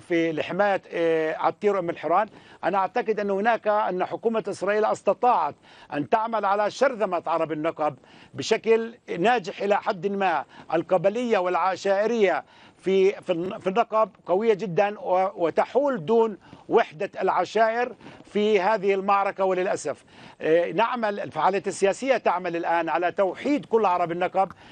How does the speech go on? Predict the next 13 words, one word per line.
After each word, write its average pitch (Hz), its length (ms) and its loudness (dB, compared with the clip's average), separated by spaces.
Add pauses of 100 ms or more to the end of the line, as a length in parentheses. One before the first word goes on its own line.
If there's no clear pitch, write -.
(120)
من 151 160 0
أجل 208 260 0
حماية 214 520 0 (260)
أم 196 160 0
الحيران 196 560 0
وعتير، 175 540 0 (340)
لأنه 202 300 0
إذا 190 420 2
سقطت 190 640 -4
هذه 196 320 2
القرية 170 540 -2 (320)
وتم 220 440 0
هدمها، 214 840 -2